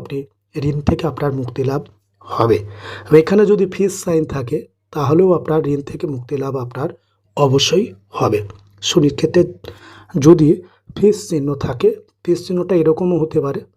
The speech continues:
ঠিক আছে, এই ধরনেরও হয়, অনেকের হাতে দেখা যায়। এই ধরনের রেখা যদি আপনার শনির ক্ষেত্রে থাকে তো আপনি অবশ্যই ঋণ থেকে মুক্তি লাভ হবে এবং পরবর্তীকালে আপনার, আপনি ধনী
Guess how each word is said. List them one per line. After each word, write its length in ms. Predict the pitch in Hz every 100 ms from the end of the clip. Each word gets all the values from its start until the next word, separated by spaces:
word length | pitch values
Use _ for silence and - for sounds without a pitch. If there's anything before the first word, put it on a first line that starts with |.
| _
ঠিক 120 | 202 247
আছে, 100 | 160 143
এই 80 | 143
ধরনেরও 320 | 156 160 165 135
হয়, 140 | 139 151
অনেকের 240 | 139 135
হাতে 200 | 127 127 139
দেখা 260 | 127 139 139
যায়। 120 | 139 _ _ _ - - - -
এই 80 | 190 170
ধরনের 240 | 208 208 165
রেখা 160 | 160 185
যদি 180 | 175 170
আপনার 300 | 160 156 147 _ _ _ _ -
শনির 340 | - 156 156 156
ক্ষেত্রে 260 | 160 - 160 -
থাকে 240 | 139 131 131 - -
তো 80 | 147 139
আপনি 180 | 123 147 143 -
অবশ্যই 360 | - - 190 175 147
ঋণ 80 | 139
থেকে 160 | 151 156
মুক্তি 300 | 143 147 - 165
লাভ 120 | 147 170
হবে 120 | 202 151
এবং 120 | 147 143 _ _ _ _ -
পরবর্তীকালে 640 | 170 190 202 196 175 160 143
আপনার, 240 | 135 143 131 - _ _ _
আপনি 220 | 147 123 147 120
ধনী 200 | 131